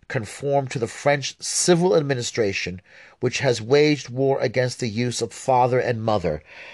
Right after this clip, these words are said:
in favor of gender-neutral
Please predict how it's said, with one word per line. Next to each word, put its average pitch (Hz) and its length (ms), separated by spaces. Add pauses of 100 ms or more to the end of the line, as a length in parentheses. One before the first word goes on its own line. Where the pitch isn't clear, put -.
(160)
in 131 180
favor 143 640
of 104 220
gender-neutral 131 1500